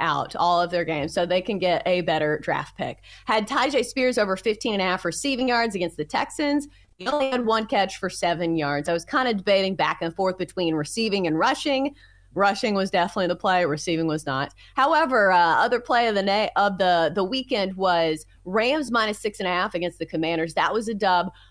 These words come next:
The Rams win this one twenty-eight to twenty, surviving a comeback from the Commanders at the hands of Jacoby Brissett, former Wolf,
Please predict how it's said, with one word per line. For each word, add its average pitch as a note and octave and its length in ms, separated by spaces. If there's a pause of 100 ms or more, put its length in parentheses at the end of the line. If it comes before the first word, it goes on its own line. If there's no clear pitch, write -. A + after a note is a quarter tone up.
(160)
The G#3 160
Rams C4+ 400
win B3 160
this G#3 180
one F3+ 440
twenty-eight D#4 1040
to A#3 120
twenty, D3 540 (140)
surviving B3 920
a A3 180
comeback A3 800 (180)
from C4 220
the B3 100
Commanders B3+ 580
at F#3 100
the G#3+ 100
hands D#3+ 640 (340)
of G#3 120
Jacoby G3+ 380
Brissett, D#3+ 600
former G#3+ 420
Wolf, G#3 320